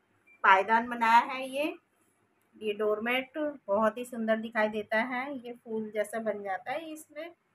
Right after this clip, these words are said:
और मैंने पुरानी चुन्नियों से बनाया है फ्रेंड्स। आ, मेरे घर में ये जैसे वाइट कलर की पुरानी चुन्नी पड़ी थी, ये ग्रीन और ये पिंक वगैरह और रेड कलर से, ये रेड कलर की ये वूलन थी मेरे पास मोटी,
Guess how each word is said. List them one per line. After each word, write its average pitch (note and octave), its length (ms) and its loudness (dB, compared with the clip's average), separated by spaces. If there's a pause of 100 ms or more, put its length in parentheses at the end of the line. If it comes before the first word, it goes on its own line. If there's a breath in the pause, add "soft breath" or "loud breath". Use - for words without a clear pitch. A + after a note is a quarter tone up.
(420)
और A3 100 -4
मैंने A3 300 0
पुरानी C4+ 500 8
चुन्नियों B3 440 -4
से B3 180 -4
बनाया G#3 300 2
है A3 180 0
फ्रेंड्स। B3 480 -4 (460)
आ, G#3+ 200 8 (240)
मेरे G#3+ 240 -4
घर B3 160 -2
में A#3+ 200 -2
ये A#3 180 -4
जैसे G#3+ 300 -6
वाइट G#3 360 4
कलर A3+ 200 2
की A3+ 140 -12
पुरानी A3+ 380 0
चुन्नी A3+ 320 -4
पड़ी A3 300 -6
थी, A#3+ 260 -14 (320)
ये G#3 120 -12
ग्रीन G#3+ 480 -6
और F#3+ 260 -4
ये G3 200 -10
पिंक A#3+ 420 -8
वगैरह A#3+ 400 0
और A3+ 260 4
रेड G3 360 -6
कलर A#3 300 -2
से, B3+ 220 -10
ये G#3 420 -10 (340)
रेड G#3 200 -2
कलर A#3+ 260 -2
की C4 280 -8
ये B3 80 0
वूलन A3 420 -6
थी C#4 220 -10
मेरे C#4 220 -8
पास C4+ 220 -2
मोटी, B3 420 -6